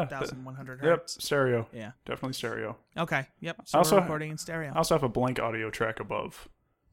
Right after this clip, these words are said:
Speaker 2: I don't know what that's about.
Speaker 1: You, oh, that might have been from before.
Speaker 2: Oh.
Speaker 1: I always X them out.
Speaker 2: It won't let me do it,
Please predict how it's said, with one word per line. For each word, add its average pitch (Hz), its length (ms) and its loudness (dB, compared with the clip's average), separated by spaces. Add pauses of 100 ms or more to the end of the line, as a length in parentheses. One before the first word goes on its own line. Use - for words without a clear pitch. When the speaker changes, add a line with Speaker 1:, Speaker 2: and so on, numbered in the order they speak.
(100)
Speaker 2:
I - 80 -8
don't 113 120 -6
know 110 100 -8
what 113 80 -8
that's - 180 -6
about. - 260 -10 (920)
Speaker 1:
You, 156 260 -8 (100)
oh, 151 380 2
that 156 140 -4
might 165 100 0
have 165 100 -2
been 165 120 -4
from 160 160 -8
before. 151 520 -6 (200)
Speaker 2:
Oh. 110 380 -2 (1080)
Speaker 1:
I 156 80 2
always 156 180 0
X - 220 -4
them 135 120 -10
out. 131 220 -8 (1200)
Speaker 2:
It 131 100 -6
won't 113 200 -4
let 107 80 -6
me 110 80 -8
do 110 200 -2
it, 110 160 -10